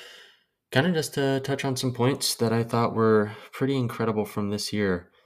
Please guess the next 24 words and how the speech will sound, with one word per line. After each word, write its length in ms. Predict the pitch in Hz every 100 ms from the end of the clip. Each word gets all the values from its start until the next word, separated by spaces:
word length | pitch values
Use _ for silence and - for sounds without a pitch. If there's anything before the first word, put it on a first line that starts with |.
| _ _ _ -
Um, 680 | 98 98 98 92 90 92 - _ _
out 140 | - 104
of 160 | 95
the, 540 | 101 98 98 98 98 101 117 -
the 120 | 101
three 260 | - 110
years 320 | 107 104 104 101
that 100 | 95
I've 180 | 95
been 200 | 98 98
able 400 | 95 92 95 92
to 260 | 92 - 92
physically 480 | - 104 95 92 92
be 140 | 92
a 80 | 92
part 340 | - 92 87
of 240 | - 85 87
Rampage, 640 | 85 85 90 87 90 - -
along 340 | 90 87 87
with 300 | 85 87 - _ _ _
having 320 | - 90 87 87
just 180 | 85
grown 240 | - 90 87
up 240 | 90 -